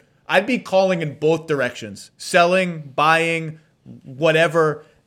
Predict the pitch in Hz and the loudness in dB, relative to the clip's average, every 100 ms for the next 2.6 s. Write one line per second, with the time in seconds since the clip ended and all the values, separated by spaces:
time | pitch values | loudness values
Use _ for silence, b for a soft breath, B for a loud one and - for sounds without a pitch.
0 | _ 151 143 175 165 170 165 160 160 170 | _ -6 -2 2 2 2 2 2 2 -2
1 | 202 208 214 160 151 143 147 139 131 - | -2 -2 0 0 -2 0 0 0 -2 -4
2 | 127 113 104 101 92 - | -6 -6 -12 -14 -16 -20